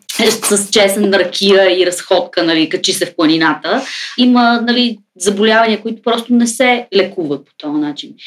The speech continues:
И за тях никой не говори, всички си траем. Половината хора, които аз познавам по някакъв начин, са имали някакъв вид сблъскване с проблеми с психичното здраве,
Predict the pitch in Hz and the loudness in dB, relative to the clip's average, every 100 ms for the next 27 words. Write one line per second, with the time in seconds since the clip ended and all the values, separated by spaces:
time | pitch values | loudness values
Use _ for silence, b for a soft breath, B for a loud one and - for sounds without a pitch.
0 | B - 226 202 247 233 - - _ 233 | B -4 -2 0 0 0 -2 -14 _ 0
1 | 233 208 160 151 160 170 247 269 _ _ | 0 0 -2 -2 0 0 -2 -6 _ _
2 | _ 208 - - - 180 165 156 214 247 | _ -6 -6 -8 -4 0 2 2 0 -2
3 | - _ - 196 214 202 - 202 196 185 | -8 _ -2 0 0 -4 0 2 4 4
4 | 175 - _ 226 208 - 202 - 190 185 | 0 -4 _ 0 0 -2 -2 0 0 2
5 | 175 170 156 175 170 - 170 170 170 - | 2 0 -4 -4 -4 -4 -4 -4 -4 -2
6 | 202 196 185 175 160 151 151 b _ 160 | 2 2 2 0 0 0 -4 b _ -6
7 | 151 147 - 160 156 _ - - 147 170 | -6 -12 -10 -10 -10 _ -20 -18 -8 -4
8 | 170 170 156 151 147 139 - - - 156 | -4 -2 0 0 -2 -8 -8 -10 -6 -2
9 | 170 196 220 - - 139 147 - 135 - | 0 2 0 -4 -10 -12 -12 -14 -16 -16
10 | - 139 160 | -12 -10 -8